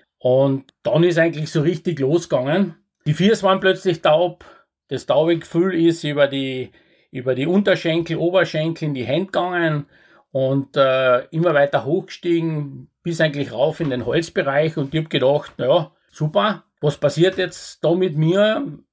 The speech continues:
Das ist jetzt das Aus“, ja. Ich hab also Todesgedanken gekriegt und meine damalige Frau hat mit mir in der Phase Reiki gemacht. Ja, das ist also eine Möglichkeit, ohne Berührung des Körpers Einfluss auf das Energiefeld auch zu nehmen. Und es ist ihr gelungen,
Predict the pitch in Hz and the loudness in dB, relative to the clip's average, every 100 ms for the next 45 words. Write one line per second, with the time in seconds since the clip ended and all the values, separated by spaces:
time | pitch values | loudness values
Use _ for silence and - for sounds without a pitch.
0 | _ - 147 143 - - - 165 156 175 | _ -4 -2 -2 -8 -12 -6 -2 0 0
1 | 165 - 160 180 135 180 160 - - 131 | 0 -2 0 2 4 4 0 -6 -2 0
2 | 151 - _ _ - 117 135 143 139 139 | 0 -2 _ _ -10 -2 2 4 2 -2
3 | 156 202 196 190 165 185 185 190 160 175 | 0 2 2 2 2 0 -2 -4 0 0
4 | 185 - - - 139 147 147 143 - 135 | 0 -6 -20 -8 -4 -2 -4 -6 -8 -2
5 | 139 147 170 165 143 131 156 175 - - | 0 2 2 0 2 2 2 0 -6 -14
6 | - 147 151 165 156 180 175 160 160 131 | -4 -2 -2 -2 0 0 2 4 4 2
7 | - - 131 151 170 117 151 185 160 160 | -8 -8 -4 -2 -4 -4 -4 -4 -4 -2
8 | 185 - _ - 131 170 143 131 139 147 | -2 -4 _ -4 -2 -2 -4 -8 -2 0
9 | 131 131 120 139 147 143 143 139 - _ | 2 0 0 -2 -4 -2 2 0 -2 _
10 | 139 147 156 143 143 147 123 151 180 165 | -4 2 2 2 0 -2 0 2 2 2
11 | 147 - 135 151 151 147 131 156 156 160 | -2 0 2 4 2 0 -4 -6 -4 -4
12 | 139 131 139 139 - - 127 131 131 185 | -2 0 0 -2 -6 -2 0 0 0 0
13 | - 185 156 151 - 175 160 170 180 160 | 2 0 0 -4 -2 0 0 0 0 0
14 | 143 139 147 165 185 175 156 165 196 190 | -2 -4 -4 0 0 2 2 4 4 2
15 | 180 156 | 0 -4